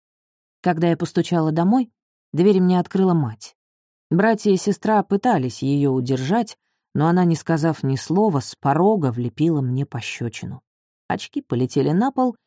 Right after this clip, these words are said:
и я, что было мочи, закричала: «Что ты наделала? Ты мне очки разбила! Теперь из-за тебя я не смогу учиться и в школу больше не пойду!»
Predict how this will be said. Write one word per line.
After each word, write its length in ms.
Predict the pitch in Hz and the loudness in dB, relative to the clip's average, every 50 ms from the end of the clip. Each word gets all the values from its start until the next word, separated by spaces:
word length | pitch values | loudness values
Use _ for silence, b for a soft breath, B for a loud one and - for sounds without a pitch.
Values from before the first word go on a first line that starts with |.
| _ _ _ _ _ _ | _ _ _ _ _ _
и 80 | 254 247 | -2 2
я, 200 | 240 254 254 233 | 2 2 2 0
что 180 | - - 226 | 0 0 0
было 240 | 202 196 196 202 190 | 2 4 2 4 4
мочи, 440 | 185 190 202 240 262 233 - - 240 | 4 4 4 2 2 -2 -2 -2 0
закричала: 720 | 196 180 180 - 170 170 165 - - 170 160 151 143 139 139 | 0 0 0 0 0 -2 -2 0 0 0 2 2 2 0 -2
«Что 460 | - - - _ - 359 339 339 330 | -4 -6 -14 _ 0 2 2 2 2
ты 260 | - _ - 294 294 | 0 _ 0 0 0
наделала? 920 | 285 269 269 269 262 220 220 220 247 262 254 233 214 196 185 180 165 139 127 | 2 2 0 0 0 -2 -2 0 2 4 4 4 4 4 4 2 0 -2 -2
Ты 120 | - 247 254 | 0 0 0
мне 220 | 269 269 285 285 | 2 2 2 2
очки 460 | 285 277 - - - - 302 294 269 | 0 -2 -4 -12 -4 0 2 2 4
разбила! 640 | 226 220 226 208 208 208 226 269 254 196 165 139 143 - _ _ _ _ _ | 4 2 2 2 0 2 2 4 4 2 0 0 -4 -8 _ _ _ _ _
Теперь 260 | - 247 214 254 247 | -2 0 2 2 2
из-за 180 | 233 202 226 | 2 2 0
тебя 320 | 226 - 262 214 254 254 233 | 0 0 0 2 2 4 4
я 80 | 214 | 4
не 100 | 208 208 | 4 2
смогу 400 | 214 - - 240 240 240 277 269 | 2 0 0 0 2 2 2 2
учиться 640 | 262 214 - - 311 294 254 190 - - 175 135 - - _ | 2 0 0 0 2 2 2 0 -2 -2 -4 -4 -4 -4 _
и 120 | - 196 | 0 0
в 60 | 180 | 0
школу 440 | - - - - - 320 311 277 254 | -2 -8 -6 0 4 4 4 6 4
больше 400 | 220 202 214 185 170 - - 165 | 4 4 4 2 2 0 0 0
не 260 | 165 180 202 233 262 | 2 2 2 2 2
пойду!» 600 | 226 208 - 214 220 214 180 175 180 254 208 143 | 0 0 0 0 2 2 0 2 2 2 2 2